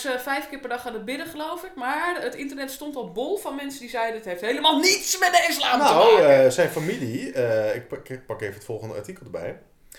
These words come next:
Speaker 2: Zijn familie, eh, zegt dat hij alles behalve het prototype terrorist is. Ehm, zijn broer zegt zeker te weten dat hij, eh, snel weer vrij zal zijn.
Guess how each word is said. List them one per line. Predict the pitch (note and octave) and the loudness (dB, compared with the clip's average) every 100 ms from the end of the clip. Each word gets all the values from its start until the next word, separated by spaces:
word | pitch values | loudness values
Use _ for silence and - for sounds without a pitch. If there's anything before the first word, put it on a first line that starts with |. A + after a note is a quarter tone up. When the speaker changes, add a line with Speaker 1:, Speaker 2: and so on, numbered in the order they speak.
| _ _ _ | _ _ _
Speaker 2:
Zijn | D#3+ D#3 | -6 -6
familie, | - E3+ B3 D4+ - - | -6 -8 -6 -8 -10 -10
eh, | C#3 C3 B2+ B2 | -2 2 2 0
zegt | C#3+ G3+ - | -4 -4 -4
dat | D#3 - | -6 -4
hij | C#3 B2+ B2 A#2+ - _ | -2 0 0 -2 -6 _
alles | G3 A#3+ A#3 - - | -4 -2 -2 -6 -6
behalve | C#3 C#3+ E3+ C3+ | -2 2 2 2
het | A#2+ - | -4 -4
prototype | D3 C3 B2 C3+ A2 - | -6 -6 -10 -12 -12 -4
terrorist | B2+ G#2+ D3+ F3+ F#2+ | -2 -2 -4 -6 -8
is. | D#2 - - _ _ _ _ _ | -12 -14 -16 _ _ _ _ _
Ehm, | G#2+ G2+ G2 F#2+ F2+ F#2+ _ _ _ - | -2 0 -2 -6 -12 -16 _ _ _ -10
zijn | B2+ A2 | -6 -6
broer | A#2 E3 B3 C#4+ - _ _ _ _ _ _ | -4 -4 -4 -4 -8 _ _ _ _ _ _
zegt | - C#3 C#3 - B2+ A#2+ _ | -6 -4 -6 -16 -20 -20 _
zeker | B2 C3 D3+ - | -6 -4 -4 -4
te | C#3+ | -4
weten | C3 B2 | -2 -2
dat | A#2+ B2 | -4 0
hij, | A2 G2+ G2 - | 0 0 -4 -10
eh, | A2+ G#2+ | -8 -6
snel | G2+ D3+ A2 | -6 -6 -6
weer | F#2 | -4
vrij | C3+ E3 | -2 -2
zal | E3+ | -2
zijn. | D3 D#3+ F#3+ | -4 -4 -6